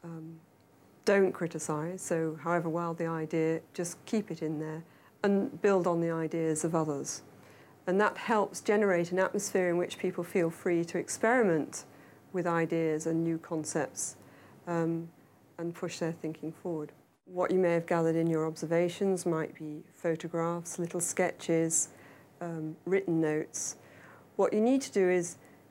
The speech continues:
get those out in public, get them up there in front of other people, um, write them up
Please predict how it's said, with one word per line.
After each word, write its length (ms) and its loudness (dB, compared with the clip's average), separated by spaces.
get 220 0
those 240 4
out 400 0
in 180 4
public, 640 -4
get 180 0
them 320 0
up 180 0
there 220 2
in 80 0
front 240 -4
of 60 -10
other 200 0
people, 580 -4
um, 400 -4
write 360 0
them 160 0
up 220 -4